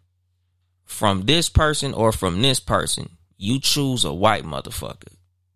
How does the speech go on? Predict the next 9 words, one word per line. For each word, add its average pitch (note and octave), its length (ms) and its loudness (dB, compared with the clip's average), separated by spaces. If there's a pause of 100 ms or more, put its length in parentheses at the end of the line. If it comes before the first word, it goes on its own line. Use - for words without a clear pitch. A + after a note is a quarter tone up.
(1500)
Like, G2 220 2
shit F#3+ 320 4
like E3 280 4
that D#3 200 4
is, B2 140 0
like, A2+ 240 4
why G#2+ 180 6
certain D#3 460 2
artists, C#3+ 440 4